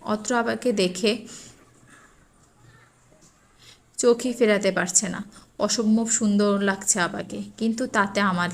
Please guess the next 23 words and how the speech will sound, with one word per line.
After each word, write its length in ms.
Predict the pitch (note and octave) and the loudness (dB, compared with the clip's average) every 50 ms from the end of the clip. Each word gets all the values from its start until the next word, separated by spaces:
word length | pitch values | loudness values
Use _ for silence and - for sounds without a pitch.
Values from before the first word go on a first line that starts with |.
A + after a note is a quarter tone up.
| - | -8
কি? 140 | - - - - - - - - - - _ - | -12 -14 -14 -14 -18 -20 -20 -20 -20 -20 _ -6
অত্র 280 | - A3 A3 A#3 B3 B3+ | -6 -6 -4 0 -2 0
সব 260 | - - A#3 A3 G3 | 0 2 0 0 0
বন্ধুরা 400 | G3+ F#3+ F#3+ F3+ F#3+ G3+ G#3 G#3+ | -2 -2 -2 0 0 2 2 2
এসে 320 | G#3+ G#3 G3+ G#3 G#3 - G#3 | 2 4 4 2 2 2 0
অত্রকে 480 | F#3+ F3+ F3+ - - F3+ F3+ G3 G3 | -2 -2 -4 -2 -4 -2 0 -2 -4
কনগ্রেস 640 | G3 - F#3+ F3+ F3+ F3+ F3+ F3+ F3+ G3 G3 - - | -2 -2 -2 0 0 0 0 0 -2 -2 -2 -2 -4
করছে 600 | - - G3 F#3 - - - - - G#3 G3 - - | -4 -6 -6 -6 -6 -4 -2 0 0 0 0 -2 0
আর 180 | - F3+ F3+ | 0 0 0
আবার 260 | F3+ F3+ F3 F#3+ F#3+ F#3+ | 2 0 0 0 -2 -2
এত 220 | G3 G3+ G3 G#3 | -2 -4 -4 -6
প্রশংসা 600 | F3+ - - - - - G#3 G3 G3+ - G3 F3+ | -8 -6 -6 -6 -4 -4 -4 -4 -4 -4 -4 -6
করছে। 420 | F3+ - F#3 F3+ - - - - - - - - - - - - - - - - _ _ _ - | -4 -6 -6 -6 -2 -4 -4 -4 -6 -10 -16 -20 -16 -16 -14 -14 -14 -16 -18 -20 _ _ _ -2
"হেই 320 | A#3 A3+ A3 G3 F3+ - - - - - _ _ - - - - | 0 2 2 2 2 -2 -4 -10 -16 -20 _ _ -20 -20 -14 -6
ডুড, 340 | F#3+ G3+ G#3+ A3 G#3+ G3+ - - - - - - - _ - _ _ _ - _ _ _ - | -2 0 0 0 0 -4 -6 -12 -16 -20 -20 -20 -20 _ -20 _ _ _ -20 _ _ _ -10
কি 140 | - B3 A#3+ | -6 -2 0
যে 140 | G#3+ B3 A#3+ | 2 2 2
বলিস 540 | G3+ G#3 G3 F#3+ F#3+ F#3 E3+ F3+ - - - | 4 4 2 4 4 2 0 0 0 -2 0
না, 300 | G#3+ G3+ G#3+ G3+ F#3+ - - | 0 0 2 2 0 -2 -4
ওই 200 | - - G#3 G#3 | -2 0 2 2
মেয়ে 260 | G3+ G3+ G3+ G3 F#3 F#3 | 4 4 2 2 0 0
কখনো 360 | F#3+ F#3 F3+ - G#3+ G3+ G3+ | -2 -4 -4 -2 0 0 2
আ-, 280 | G#3+ G#3+ G3+ - - - | 4 4 2 2 -2 -6